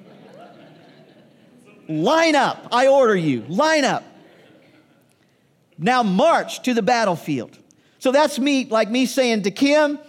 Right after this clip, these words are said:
"Worship team, get in front. You lead us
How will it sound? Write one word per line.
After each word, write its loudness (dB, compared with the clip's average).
"Worship 0
team, -2
get 2
in 0
front. -4
You 0
lead 2
us -6